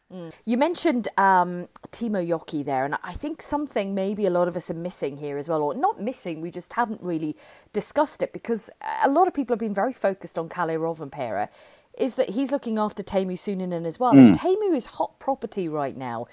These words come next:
Speaker 1: He delivered, I thought, a brilliant performance in Germany. It was a real shame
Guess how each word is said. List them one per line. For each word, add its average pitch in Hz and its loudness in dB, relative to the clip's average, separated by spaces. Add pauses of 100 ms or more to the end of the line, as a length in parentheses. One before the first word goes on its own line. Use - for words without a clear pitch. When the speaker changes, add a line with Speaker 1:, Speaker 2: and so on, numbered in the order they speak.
(260)
Speaker 1:
He 277 0
delivered, 277 4
I 220 4
thought, 214 -2
a - 0
brilliant 277 0
performance 151 -4
in 143 -10
Germany. 147 -2
It 170 -4
was 160 -8
a 165 -2
real 233 2
shame 147 0